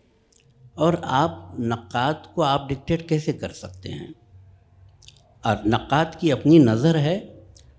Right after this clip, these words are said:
नक़ाद की अपनी पसंद नापसंद है, नक़ाद की अपनी तरजीहात हैं और ये पसंद नापसंद और तरजीहात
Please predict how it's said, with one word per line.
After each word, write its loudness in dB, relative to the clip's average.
नक़ाद -2
की -2
अपनी 0
पसंद -2
नापसंद -4
है, -6
नक़ाद -4
की -6
अपनी -2
तरजीहात -4
हैं -4
और 4
ये 2
पसंद 2
नापसंद -2
और -2
तरजीहात -6